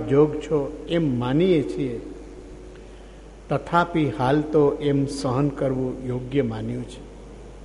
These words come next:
ગમે તેવા દેશકાલને વિશે યથાયોગ્ય રહેવું, યથાયોગ્ય રહેવા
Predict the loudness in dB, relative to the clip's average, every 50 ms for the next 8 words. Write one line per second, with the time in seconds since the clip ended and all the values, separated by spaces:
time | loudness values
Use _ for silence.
0 | -18 -18 -18 -18 -18 -18 -18 -16 -16 -16 -16 -16 -16 -16 -18 -18 -18 -16 -14 0
1 | 6 8 8 10 10 10 8 8 8 8 8 10 10 10 8 6 4 0 -4 -6
2 | 2 6 8 8 8 6 2 4 6 6 6 8 6 4 4 4 4 2 0 2
3 | 2 2 2 2 0 -2 -4 -4 -2 -2 -2 0 4 6 6 8 8 6 4 4
4 | 4 6 6 8 8 8 6 6 4 2 0 -4 -6 -8 -10 -12 -12 -12 -12 -12
5 | -12 -14 -14 -14 -14 -14 -14 -14 -16 -16 -16 -16 -16 -16 -14 -14 -14 -14 -14 -14
6 | -14 -14 -14 -10 -4 -2 0 0 0 4 6 6 8 10 8 8 8 6 4 4
7 | 4 6 8 10 10 10 10 8 6 6 2 0